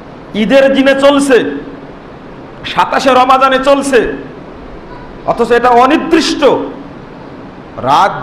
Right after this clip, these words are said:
দিনের চব্বিশ ঘন্টা যে কোনো সময় গিয়ে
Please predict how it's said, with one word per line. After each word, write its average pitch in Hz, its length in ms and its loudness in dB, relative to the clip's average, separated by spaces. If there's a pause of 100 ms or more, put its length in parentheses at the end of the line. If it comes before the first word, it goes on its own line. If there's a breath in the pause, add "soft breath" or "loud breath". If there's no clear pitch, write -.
দিনের 214 500 0
চব্বিশ 269 500 0
ঘন্টা 233 360 0
যে 208 480 0
কোনো 339 200 4
সময় 269 440 2
গিয়ে 214 260 0